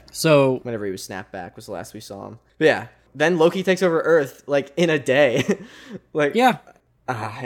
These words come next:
Speaker 2: he just walked into the U N, was like, "Yo, I'm here."
Speaker 1: Which is weird to think about that, like, nothing was opposing him. At the same time, he didn't have the help of Thanos this time,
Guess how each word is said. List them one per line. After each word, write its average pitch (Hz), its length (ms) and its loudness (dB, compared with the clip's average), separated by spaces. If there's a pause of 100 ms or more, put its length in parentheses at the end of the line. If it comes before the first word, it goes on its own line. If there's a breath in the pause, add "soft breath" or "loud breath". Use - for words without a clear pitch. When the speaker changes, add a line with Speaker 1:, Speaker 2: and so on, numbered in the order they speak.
(120)
Speaker 2:
he 143 60 -4
just 147 200 -2
walked 120 280 2
into 131 180 -2
the 117 60 -4
U 120 180 0
N, 123 160 0
was 120 160 -4
like, 117 340 0
"Yo, 110 240 -2
I'm 110 140 -4
here." 110 340 -6
Speaker 1:
Which 214 140 -2
is 233 100 2
weird 339 140 2
to - 40 -2
think 240 160 0
about 202 140 4
that, 156 80 4
like, 147 160 4
nothing 156 220 0
was 151 120 -2
opposing 139 360 -2
him. 127 80 -8
At 151 100 -6
the 160 60 -12
same 226 220 0
time, 208 260 2
he 156 80 -2
didn't 214 220 -2
have 143 520 -4 (120)
the 147 80 -8
help 151 260 0
of 127 160 -10
Thanos 139 420 -4
this - 160 -14
time, 104 260 -18